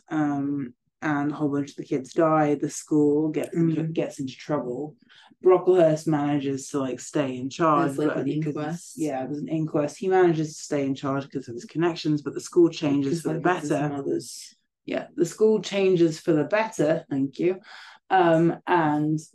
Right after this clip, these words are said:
Speaker 1: Jane actually ends up, even though she loses her best friend, she loses Helen Burns, who dies actually from tuberculosis, not from, uh, from consumption, not from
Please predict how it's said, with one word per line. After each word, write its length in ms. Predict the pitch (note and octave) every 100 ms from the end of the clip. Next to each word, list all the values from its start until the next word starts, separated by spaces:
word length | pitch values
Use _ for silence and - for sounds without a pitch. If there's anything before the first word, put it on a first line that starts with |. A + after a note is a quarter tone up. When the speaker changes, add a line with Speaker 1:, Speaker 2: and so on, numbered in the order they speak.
| F3+
Speaker 1:
Jane 440 | F3 D#3+ D#3 D#3
actually 480 | - C#3 - D3+ C#3+
ends 260 | D3 C#3+ C#3+
up, 80 | C#3+
even 180 | D3+
though 40 | D#3
she 200 | - C#3
loses 440 | C#3+ C#3+ C#3 C3+
her 180 | D#3 B2
best 260 | - - -
friend, 400 | G#3+ G#3+ G3+ F3+
she 120 | E3
loses 280 | D3 C#3 C3
Helen 300 | C#3+ A#2+ A#2
Burns, 420 | C#3+ C#3+ C#3+ -
who 140 | C3+
dies 440 | C3 C#3 C3+ C3+ -
actually 340 | - A#2+ D#3 C#3
from 180 | C3
tuberculosis, 840 | B2+ C#3+ C3+ - F3 G3+ G3 D3+ D3+
not 240 | D3 C#3 - -
from, 340 | D3 - - - _ -
uh, 180 | D3 C#3
from 240 | D3+ C#3+
consumption, 720 | - D3+ C#3 D3+ - A#2+ C3+
not 200 | C#3 B2
from 380 | - D#3+ D3+ -